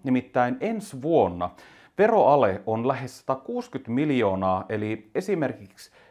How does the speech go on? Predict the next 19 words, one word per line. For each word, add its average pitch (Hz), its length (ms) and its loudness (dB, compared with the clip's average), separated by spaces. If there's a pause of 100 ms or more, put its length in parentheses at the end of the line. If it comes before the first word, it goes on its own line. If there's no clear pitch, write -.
selvästi 202 680 2
enemmän 104 600 0
kuin 98 140 -12
työtulovähennyksen 95 960 -2
kautta 120 440 -2
tuleva 87 300 -6
työn 104 300 -4
verotuksen 87 500 -8
lasku. - 340 -14 (460)
Ja 110 260 6
tän 113 280 2
polttoaineveron 143 960 0
laskun 131 460 0
lisäksi 170 560 -2
meidän 165 260 -4
kauella 143 420 2
lasketaan 104 440 -4
myös 90 240 -10
autoveroa 139 580 0